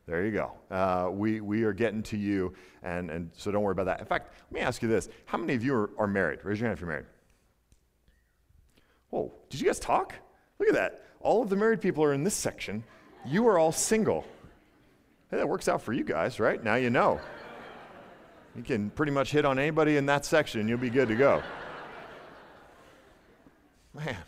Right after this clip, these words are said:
that is, that's interesting. All right. Uh, well, we, uh,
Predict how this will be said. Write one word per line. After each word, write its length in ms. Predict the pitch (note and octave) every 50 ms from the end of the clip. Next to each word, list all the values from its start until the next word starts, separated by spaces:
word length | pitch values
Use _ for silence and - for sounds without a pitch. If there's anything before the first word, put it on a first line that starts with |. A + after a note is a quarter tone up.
| - - - -
that 160 | - C3 C#2+
is, 300 | E2 E2 - - - - - _ _ _ _ _ _
that's 220 | - F2+ E2+ -
interesting. 460 | - F2+ D2+ - C#2+ - - C2 C#2 C#2+ - -
All 80 | -
right. 160 | F#2 D2+ C#2+ - - - - - - -
Uh, 380 | - B2+ C3 B2+ A#2+ A#2+ A2+ G2+ - - - - - - - - - - - - - - - -
well, 340 | - C3 C#3+ D3+ C#3+ C#3 B2+
we, 320 | A2+ C3 C3+ D#3+ E3 E3
uh, 260 | C#3+ B2 A#2 A2+ A2+